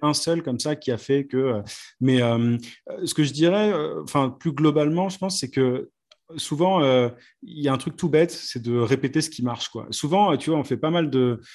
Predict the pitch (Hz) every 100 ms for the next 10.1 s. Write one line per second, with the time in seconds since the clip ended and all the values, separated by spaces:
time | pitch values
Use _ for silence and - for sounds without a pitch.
0 | - - _ - 151 165 - 160 147 143
1 | 156 156 139 131 113 120 123 131 139 123
2 | 117 107 127 135 - - 120 104 104 113
3 | 104 113 120 135 120 - 131 123 113 113
4 | 127 120 - 113 117 135 139 135 120 104
5 | 113 110 - 156 190 - _ - - _
6 | - 131 127 123 123 131 147 135 135 147
7 | 135 - 151 185 202 165 139 127 127 156
8 | 156 127 117 165 175 151 160 156 135 131
9 | 131 165 160 127 117 107 127 104 - 127
10 | -